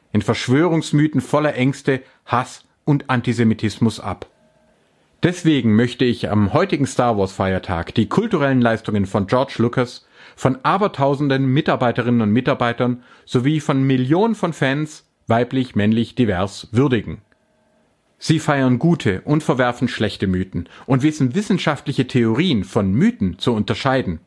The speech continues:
Sie verstehen und respektieren, warum ein tie Fighter im Vakuum mit kreischenden Trompetengeräusch einer Stuka das Böse symbolisiert. Und warum dennoch selbst aus einem solchen Raumschiff ein Individuum, ein Finn, entsteigen kann,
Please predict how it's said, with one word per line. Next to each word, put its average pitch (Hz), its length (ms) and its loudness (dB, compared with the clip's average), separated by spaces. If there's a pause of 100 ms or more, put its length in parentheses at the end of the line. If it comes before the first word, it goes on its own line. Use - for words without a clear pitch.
(760)
Sie 156 220 0
verstehen 160 480 0
und 135 140 0
respektieren, 151 720 -2 (180)
warum 127 260 0
ein 120 240 0
tie 156 260 0
Fighter 127 520 -2
im 117 180 0
Vakuum 135 540 0 (160)
mit 127 200 0
kreischenden 143 640 0
Trompetengeräusch 123 1000 0 (160)
einer 113 180 2
Stuka 113 540 -2
das 113 180 -4
Böse 160 320 0
symbolisiert. 92 720 -4 (840)
Und 156 160 2
warum 156 220 2
dennoch 170 240 0
selbst 170 360 -2
aus 139 140 -4
einem 139 240 2
solchen 143 360 0
Raumschiff 131 540 -2
ein 135 140 2
Individuum, 147 720 2 (260)
ein 127 240 0
Finn, 196 340 -2
entsteigen 98 560 -2
kann, 92 280 -4